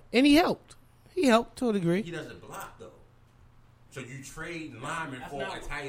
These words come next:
Speaker 2: end
Speaker 3: if
Speaker 2: that
Speaker 3: I'm
Speaker 2: does
Speaker 3: tra-,
Speaker 2: not,
Speaker 3: if I'm
Speaker 2: is not
Speaker 3: going
Speaker 2: gonna
Speaker 3: for him,
Speaker 2: block.
Speaker 3: I know he's not gonna block. He, he,
Speaker 1: Correct.
Speaker 3: he asked for wide receiver money.
Speaker 2: Right. What I'm
Speaker 1: Correct.
Speaker 2: saying is,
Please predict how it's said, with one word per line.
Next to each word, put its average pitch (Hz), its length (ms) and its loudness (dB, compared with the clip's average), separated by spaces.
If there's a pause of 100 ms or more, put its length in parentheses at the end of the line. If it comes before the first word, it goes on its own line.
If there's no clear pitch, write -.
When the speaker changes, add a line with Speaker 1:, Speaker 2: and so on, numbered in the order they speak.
Speaker 2:
end - 0 -
Speaker 3:
if 139 180 -8
Speaker 2:
that 131 100 -4
Speaker 3:
I'm 131 120 -4
Speaker 2:
does 143 140 -4
Speaker 3:
tra-, - 80 -6
Speaker 2:
not, 139 160 -4
Speaker 3:
if - 100 -16
I'm 131 100 -6
Speaker 2:
is 131 60 -10
not 143 120 -4
Speaker 3:
going 262 140 -4
Speaker 2:
gonna 269 80 -4
Speaker 3:
for 208 180 -6
him, 196 80 -6
Speaker 2:
block. 180 180 -8
Speaker 3:
I 190 40 -12
know 254 180 -10
he's 226 140 -10
not 160 200 -10
gonna 135 120 -14
block. 208 400 -8
He, 233 200 -10 (100)
he, - 80 -16
Speaker 1:
Correct. 156 420 -2
Speaker 3:
he 285 240 -8
asked 277 440 -8
for 226 260 -4
wide 247 260 -4
receiver 247 400 -12
money. 320 480 -10
Speaker 2:
Right. 165 320 -6
What 170 40 -2
I'm 180 60 0 (180)
Speaker 1:
Correct. - 20 -14
Speaker 2:
saying 196 440 -8
is, 113 520 -8